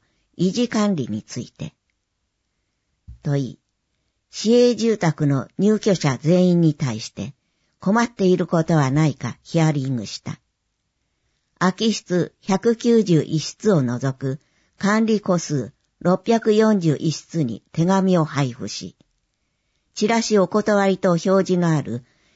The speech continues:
約二割の世帯には直接訪問した。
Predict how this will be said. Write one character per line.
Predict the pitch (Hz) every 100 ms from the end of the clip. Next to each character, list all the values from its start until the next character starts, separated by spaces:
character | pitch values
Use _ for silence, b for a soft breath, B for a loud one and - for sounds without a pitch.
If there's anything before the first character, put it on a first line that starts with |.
| b
約 | 202 208 196 170
二 | 135 233
割 | 233 190
の | 147 127
世 | - 156
帯 | 135 107
に | 107 104
は | 98 _ _ _ _ _ _
直 | 185 175
接 | - 220 202
訪 | 165 143 139
問 | 120 113
し | - -
た。 | 156